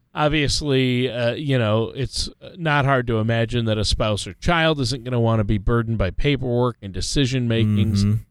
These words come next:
Speaker 1: if they have to deal with your passing. So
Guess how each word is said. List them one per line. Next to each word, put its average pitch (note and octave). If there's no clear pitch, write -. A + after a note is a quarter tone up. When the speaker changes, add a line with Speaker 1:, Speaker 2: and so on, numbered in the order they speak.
Speaker 1:
if C3
they C3+
have C3
to A#2
deal A#2+
with A#2
your A2+
passing. D#3
So A#2+